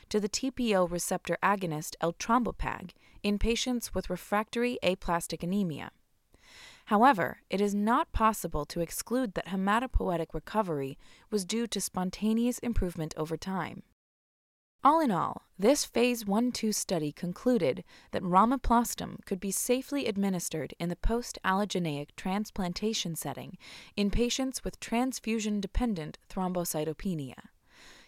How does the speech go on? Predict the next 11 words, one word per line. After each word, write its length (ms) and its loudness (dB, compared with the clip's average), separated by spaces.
Use 280 0
of 100 0
a 60 2
dose 360 -2
of 200 -2
five 400 2
micrograms 680 0
per 140 0
kilogram 640 -2
or 160 4
higher 520 -4